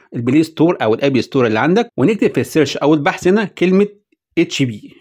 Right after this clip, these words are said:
اهي ك-، بالطريقه دي كده، ونختار سيرش.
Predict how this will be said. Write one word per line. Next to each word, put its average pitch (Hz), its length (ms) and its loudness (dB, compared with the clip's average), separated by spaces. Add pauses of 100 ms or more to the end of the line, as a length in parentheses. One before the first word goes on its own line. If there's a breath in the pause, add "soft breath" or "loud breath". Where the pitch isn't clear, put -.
اهي 107 180 -10
ك-، - 120 -16
بالطريقه 127 460 -4
دي 196 120 -10
كده، - 160 -20 (540)
ونختار 185 760 2
سيرش. - 480 -6